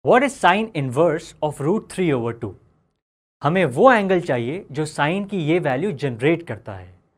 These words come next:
Well, if you remember, sine pi over three gives us this value। So sine inverse of root three over two is pi by three radians or sixty degrees। Now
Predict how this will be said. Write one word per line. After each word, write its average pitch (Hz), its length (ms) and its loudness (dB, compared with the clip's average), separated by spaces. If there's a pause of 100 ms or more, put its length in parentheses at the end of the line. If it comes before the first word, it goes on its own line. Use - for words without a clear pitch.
(540)
Well, 233 320 4 (180)
if - 140 -4
you 226 160 6
remember, 180 380 0 (500)
sine 214 340 2 (120)
pi 190 220 4
over 165 200 2 (140)
three 135 160 -4 (160)
gives 175 240 0
us 160 180 0
this 170 160 -4
value। 101 360 -8 (720)
So 127 100 -6
sine 208 460 2
inverse 131 520 -4
of 135 180 -4
root 190 300 -2
three 233 240 2
over 131 220 2
two 127 260 -2 (580)
is 165 160 -6 (140)
pi 160 180 8
by 165 180 6
three 151 320 -2
radians 131 520 -2 (280)
or 233 140 6
sixty 170 380 -6
degrees। 113 640 -8 (800)
Now 240 380 2